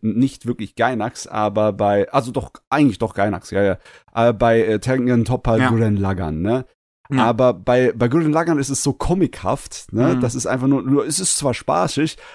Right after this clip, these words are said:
Speaker 1: aber es ist nicht so, es hat nicht den Effekt wie bei Die Buster.
Speaker 2: Ja,
Speaker 1: Und
Speaker 2: da würde ich auch zustimmen. Bei Die Buster ist es wirklich auch so, so das erste Mal, wo dieses große Monster dann schon hervorkommt und du diesen Horror in den Gesichtern von den Figuren siehst,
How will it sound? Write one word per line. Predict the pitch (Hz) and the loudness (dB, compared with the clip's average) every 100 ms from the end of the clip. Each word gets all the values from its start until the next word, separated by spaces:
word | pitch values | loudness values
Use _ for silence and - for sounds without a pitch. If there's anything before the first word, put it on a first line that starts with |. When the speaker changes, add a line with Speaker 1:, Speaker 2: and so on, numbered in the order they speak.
| - | -6
Speaker 1:
aber | 123 143 | 0 0
es | - | 0
ist | 123 | 0
nicht | 156 - | 0 0
so, | 143 139 | 2 4
es | 117 151 | 2 -2
hat | 151 | -4
nicht | 175 | -2
den | 143 117 | 0 0
Effekt | - 139 - | -2 -8 -6
wie | 104 | -4
bei | 95 | -4
Die | 85 107 110 | 0 0 0
Buster. | 85 - 67 - _ _ _ - | -2 -8 -10 -12 _ _ _ -4
Speaker 2:
Ja, | 117 - _ _ - | -4 -4 _ _ -8
Speaker 1:
Und | 101 | -4
Speaker 2:
da | 117 | -2
würde | 120 | -2
ich | 117 | -2
auch | 104 120 | -6 -8
zustimmen. | - 117 123 117 | -8 -6 -4 -2
Bei | |
Die | 117 139 175 | 0 0 0
Buster | 165 - 143 | -2 -4 -10
ist | 131 | -10
es | - | -8
wirklich | 156 135 151 | -8 -6 -8
auch | 117 | -6
so, | - 143 139 - - 151 | -2 -2 -2 -8 -20 -10
so | 143 | -4
das | 139 139 | -4 -4
erste | 143 175 - 180 | -6 -4 -2 -2
Mal, | 160 160 180 147 | 0 2 0 -2
wo | 151 | -8
dieses | 143 139 - | -10 -14 -14
große | - 143 190 196 | -4 -2 -2 -2
Monster | 151 143 185 175 | -2 -2 -2 0
dann | 147 139 | 0 -2
schon | - 156 | -4 -4
hervorkommt | 147 127 147 156 - 120 117 | -2 -4 -4 -4 0 -2 0
und | 127 | -4
du | 120 | -6
diesen | - 113 131 131 117 139 | -8 -10 -4 -4 -4 0
Horror | 175 208 175 156 147 | 0 2 2 2 2
in | 139 | -2
den | 135 135 127 | -2 -2 -4
Gesichtern | 123 156 - 160 131 | -4 -6 -4 -4 -2
von | 147 143 | -2 -2
den | 135 | -2
Figuren | 123 135 123 151 135 113 | -2 -4 -2 0 0 0
siehst, | 110 107 113 - - | -2 -2 -4 -8 -12